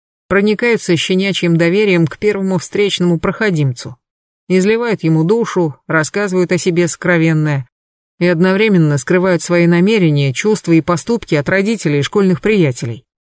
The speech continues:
Да, наверное, Руслан признался Адонису в своей врожденной аномалии. Если не брать вариант их прежнего знакомства, а я в него тоже не особо верю, он мог поведать Адонису и о своем отце-убийце,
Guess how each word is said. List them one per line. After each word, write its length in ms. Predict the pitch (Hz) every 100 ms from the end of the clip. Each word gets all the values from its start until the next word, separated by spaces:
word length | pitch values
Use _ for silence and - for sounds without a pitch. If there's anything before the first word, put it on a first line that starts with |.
| _ -
Да, 400 | 160 156 170 208
наверное, 580 | 185 143 156 160 185
Руслан 400 | 175 170 180 175
признался 640 | 175 190 185 220 196 - 147
Адонису 480 | 139 156 185 180 175
в 80 |
своей 300 | - 175 175
врожденной 560 | 147 170 170 165 139 143
аномалии. 500 | 160 185 143 120 - _ _ _ _ _ _ _ _ _
Если 380 | 180 190 185 190
не 120 | 190
брать 260 | 185 190 175
вариант 320 | 180 202 180
их 140 | 156
прежнего 420 | 180 185 170 165
знакомства, 640 | 165 180 175 226 214 156 139
а 40 |
я 220 | 143 156
в 60 | 143
него 280 | 156 170 165
тоже 320 | - 185 165
не 140 | 147
особо 380 | 156 - 165 165
верю, 400 | 165 156 131 - _ _ _ -
он 220 | 160 185
мог 240 | 185 185 -
поведать 500 | 190 165 170 180 185
Адонису 560 | 165 143 160 175 180
и 60 | 175
о 60 |
своем 400 | 175 175 165 180
отце-убийце, 840 | 175 - 185 185 185 220 - -